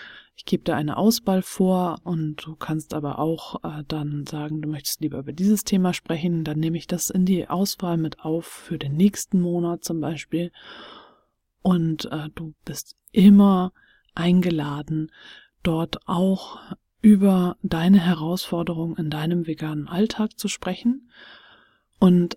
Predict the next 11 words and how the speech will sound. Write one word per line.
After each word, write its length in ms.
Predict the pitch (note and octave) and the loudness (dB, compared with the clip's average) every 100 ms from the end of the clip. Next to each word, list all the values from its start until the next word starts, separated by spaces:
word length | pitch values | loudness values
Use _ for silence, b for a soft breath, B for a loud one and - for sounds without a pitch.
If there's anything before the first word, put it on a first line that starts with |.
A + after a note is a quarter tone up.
| - | -2
ein 400 | F#3+ A3 A3+ A3 | 6 8 8 6
kleines 420 | - F#3 F#3+ G3 | 2 4 4 2
Ritual 640 | F3+ - F3 D#3+ E3+ F#3 - | -2 -6 -8 -6 -4 -4 -6
ist 240 | F3+ - | -10 -12
eben 200 | - D#3 | -10 -10
auch, 260 | - F3 - | -8 -10 -8
dass 220 | - E3+ | -8 -6
ich 120 | D#3+ | -4
jeden 260 | E3+ F#3+ F#3+ | 0 4 4
Montag 600 | F#3 F#3+ G3+ - F3 F3 | 4 4 4 2 -4 -6
frage, 600 | - D#3 D3+ E3 E3+ E3 | -10 -8 -6 -6 -6 -8